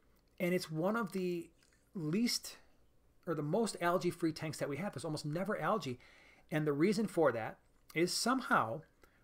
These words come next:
we wound up with, I think, the l-, one time I counted, there was, like, a dozen bristlenose plecos in that tank. I think they were breeding, and they were breeding, and I, we'd get a few of them like, "Oh, that one's nice. Just chuck it in the one fifty."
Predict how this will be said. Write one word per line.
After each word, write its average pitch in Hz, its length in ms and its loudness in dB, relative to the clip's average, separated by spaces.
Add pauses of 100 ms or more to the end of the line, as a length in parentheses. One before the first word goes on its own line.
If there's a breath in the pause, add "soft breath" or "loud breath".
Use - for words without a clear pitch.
we 165 200 4
wound 214 300 2
up 175 180 0
with, 170 240 2
I 147 100 -4
think, 185 360 -4
the 147 80 0
l-, 127 240 -8 (240)
one 160 180 0
time 196 240 -2
I 175 60 0
counted, 160 280 -4
there 156 60 2
was, 139 140 0
like, 139 100 -4
a 120 120 -10 (120)
dozen 156 440 2
bristlenose 143 580 -2
plecos 139 340 -2
in 135 80 -6
that 123 160 -6
tank. 135 240 -6
I 131 80 -2
think 180 240 -2
they 202 80 2
were 160 120 2
breeding, 151 360 4
and 151 100 -2
they 143 60 0
were 135 60 2
breeding, 151 300 2
and 143 100 -4
I, 139 80 0
we'd 151 300 0
get 170 120 0
a - 160 -10
few 170 200 2
of 151 60 2
them 151 80 0
like, 143 160 0 (300 loud breath)
"Oh, 220 80 0
that 254 140 4
one's 233 160 0
nice. 175 220 0
Just - 200 -6
chuck 214 160 0
it 214 40 0
in 190 40 -2
the 185 60 0
one 165 160 0
fifty." 185 340 0